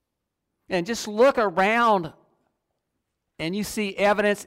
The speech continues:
everywhere. The sense of, of morality in our land is degrading by the day. Why?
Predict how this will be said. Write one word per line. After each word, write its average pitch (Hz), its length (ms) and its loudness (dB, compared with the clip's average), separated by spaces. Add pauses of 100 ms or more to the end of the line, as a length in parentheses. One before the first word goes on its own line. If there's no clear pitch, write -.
everywhere. 175 1160 2 (1500)
The 147 80 -2
sense 208 360 -4
of, 165 140 -2
of 165 380 0
morality 190 840 2
in 165 260 -4
our 156 200 2
land 185 420 0
is 165 180 -4
degrading 175 960 -2
by 175 340 2
the 185 160 0
day. 180 380 2
Why? 165 720 2